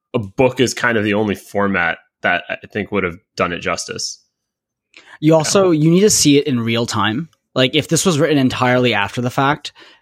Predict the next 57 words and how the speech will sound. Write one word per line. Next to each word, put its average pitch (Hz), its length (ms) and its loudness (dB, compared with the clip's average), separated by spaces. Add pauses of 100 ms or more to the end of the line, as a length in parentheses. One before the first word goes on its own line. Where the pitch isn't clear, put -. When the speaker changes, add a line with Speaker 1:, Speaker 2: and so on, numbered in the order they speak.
(160)
Speaker 2:
and 123 200 0
it's 113 160 -6
like, 113 140 -4
"Hey, 131 300 0
this 127 320 0
guy 139 220 2
started 143 300 2
his 160 140 2
business, 156 440 0
and 131 120 0
then 139 140 4
this 170 180 2
happened, 117 360 -2
and 113 100 -2
then 110 140 -2
this 117 160 0
happened," 110 380 -2
very 113 240 -2
linearly, 123 640 0 (320)
you 135 120 2
wouldn't 165 320 2
feel 120 460 0
the, 117 280 0
like, 110 280 -2 (200)
cultural 131 560 2
stressors 127 680 0
and, 113 100 -4
like, 107 140 -4
cultural, 120 520 -4
like, 104 280 -2 (1040)
all, 185 220 4
all 185 120 6
the 180 120 4
little 135 240 4
things 143 220 2
that 127 220 -2
become 131 220 0
apparent 120 380 0
in 147 100 2
the 131 120 2
interactions 120 580 2
when 120 200 2
you 117 80 0
do 120 160 0
it 113 80 0
in 107 120 -4
real 104 200 -2
time. 98 360 -8
Like, 113 180 -12
"Oh, 117 80 -4
he's 107 200 -6
going 127 220 0
to 123 60 -4
go 117 100 -4
meet 117 180 -4
with, 117 160 -14
like, 113 200 -8